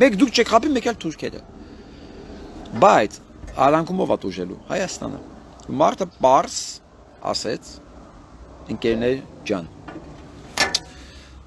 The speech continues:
հապկը զորք չի ուղարկելու։ Մենք զբաղված ենք Ուկրաինայում,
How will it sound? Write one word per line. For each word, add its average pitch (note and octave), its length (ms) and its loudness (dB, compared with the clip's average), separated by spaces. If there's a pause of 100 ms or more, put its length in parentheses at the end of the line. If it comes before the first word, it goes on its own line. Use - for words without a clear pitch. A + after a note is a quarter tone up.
(140)
հապկը F#3 400 6
զորք E3 180 6
չի B2+ 140 0
ուղարկելու։ F2 400 -6 (1040)
Մենք C3 240 6
զբաղված A2 480 2
ենք G#2 200 -6
Ուկրաինայում, A#2 600 -2